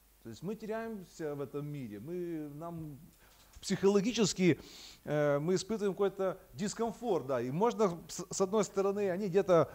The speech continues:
лукавят, то есть или как бы это усиление, усиливает, может быть, действие, но это вскрывает их внутреннее состояние, потому что их, э,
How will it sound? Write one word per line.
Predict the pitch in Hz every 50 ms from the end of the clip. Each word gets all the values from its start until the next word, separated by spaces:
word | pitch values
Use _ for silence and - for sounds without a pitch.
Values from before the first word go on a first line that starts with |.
| - -
лукавят, | 135 180 170 - - 127 123 123 143 170 156 -
то | 170 165
есть | 165 - - 160
или | 165 160 160 185 190
как | - 180 165 160
бы | 156 156
это | 143 156 147 120 -
усиление, | 202 151 - 180 185 151 156 139 135 143 147 147 139 - - - - - - - - -
усиливает, | 175 - - 175 185 170 165 175 170 175 175 175 -
может | 175 185 175 165 175 165
быть, | 175 185 170 - - 180 160
действие, | 170 196 196 190 - 185 180 190
но | 180 180 190 190 190 185 185 185 185 185
это | 185 185 208 180
вскрывает | - - 190 196 202 202 196 196 190 196
их | 208 196 -
внутреннее | 202 220 226 175 196 190 185 170 147
состояние, | - 151 135 - - 123 110 107 107 107
потому | - 127 - - 151 170 180
что | 156 - 147
их, | 160 185 170 - -
э, | 165 165 165 160 156 151 143